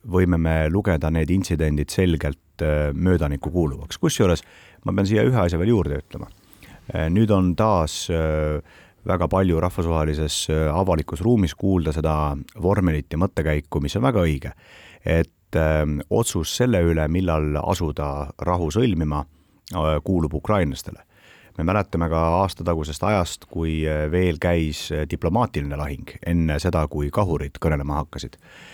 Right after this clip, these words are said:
Äh, seda kuulsat lauset, et, äh, keegi ei räägi midagi Ukrainast ilma ukrainlasteta,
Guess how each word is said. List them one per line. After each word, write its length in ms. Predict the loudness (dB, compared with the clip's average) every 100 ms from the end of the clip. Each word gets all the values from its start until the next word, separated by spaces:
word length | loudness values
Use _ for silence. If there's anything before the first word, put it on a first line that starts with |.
| -20 -8 0
Äh, 260 | 2 2
seda 220 | 2 2
kuulsat 380 | 4 2 2 0
lauset, 440 | 2 2 0 -2 -6
et, 320 | -8 _ -4
äh, 240 | -2 -2 0
keegi 340 | 0 2 0
ei 60 | 2
räägi 300 | 2 2 2
midagi 340 | 2 2 0
Ukrainast 580 | -2 0 2 2 0 -2
ilma 200 | 0 -2
ukrainlasteta, 840 | -2 0 0 0 -2 -8 -4